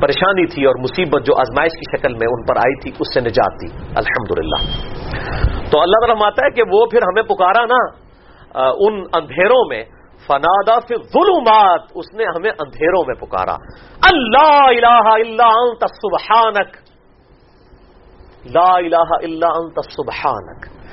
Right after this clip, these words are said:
نہیں ہے کوئی معبود سوائے تیرے اور تو تو پاک ہے اللہ، تو تو غلطی کر ہی نہیں سکتا، انی کنت من الظالمین،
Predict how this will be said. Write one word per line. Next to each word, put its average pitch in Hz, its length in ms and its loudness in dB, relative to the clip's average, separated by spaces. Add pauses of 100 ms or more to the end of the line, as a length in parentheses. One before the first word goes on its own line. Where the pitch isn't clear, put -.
(260)
نہیں 196 400 0
ہے 269 180 4
کوئی 214 240 0
معبود 160 600 -2 (420)
سوائے 175 560 0
تیرے 208 300 2
اور 226 220 0
تو 220 120 -14
تو 220 100 -2
پاک 190 360 -2
ہے 185 140 -6
اللہ، - 160 -6
تو 190 140 -10
تو 190 180 -4
غلطی 156 200 -4
کر 175 140 0
ہی 190 100 2
نہیں 180 260 -6
سکتا، - 180 -16 (640)
انی 247 460 2
کنت 196 300 2
من 165 180 0
الظالمین، 127 800 -2